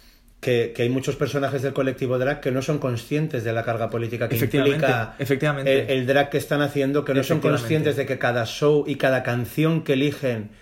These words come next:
Speaker 1: importa.
Speaker 2: Es un mensaje.
Speaker 1: Que es un
Speaker 2: Es un
Speaker 1: mensaje
Speaker 2: mensaje.
Speaker 1: que están dando al público, y entonces si tú
Speaker 2: Efectivamente.
Speaker 1: das un mensaje frívolo, se puede tomar como frívolo, y si tú haces un lip sync irrelevante,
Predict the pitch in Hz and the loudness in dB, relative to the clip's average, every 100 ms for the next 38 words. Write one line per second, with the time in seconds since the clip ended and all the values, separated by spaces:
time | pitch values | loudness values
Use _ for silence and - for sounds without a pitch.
0 | - _ _ 151 139 123 147 147 - 117 | -20 _ _ 0 0 4 2 4 -2 -2
1 | 160 131 127 139 131 131 131 107 - _ | -4 -6 -4 -4 -2 -2 -4 -6 -12 _
2 | _ - _ - 156 180 165 156 151 143 | _ -20 _ 0 2 6 6 4 4 6
3 | 165 - 143 123 - 151 156 156 147 143 | 6 6 2 0 2 2 2 4 4 4
4 | 156 165 143 135 139 165 143 135 151 143 | 2 4 4 2 4 4 4 2 2 2
5 | 147 135 156 156 160 156 165 - 151 - | 2 2 2 2 0 2 0 0 -2 2
6 | 175 175 147 143 165 202 - - - - | 4 6 6 4 0 -4 -16 -20 -20 -20
7 | - 127 139 147 156 165 165 185 180 170 | -4 0 4 4 4 2 2 0 0 2
8 | 160 160 160 - 139 147 160 156 170 170 | 4 2 0 0 0 2 0 2 2 2
9 | 143 113 - 143 135 127 127 165 165 156 | -2 -2 0 2 4 2 2 0 0 0
10 | 190 | 0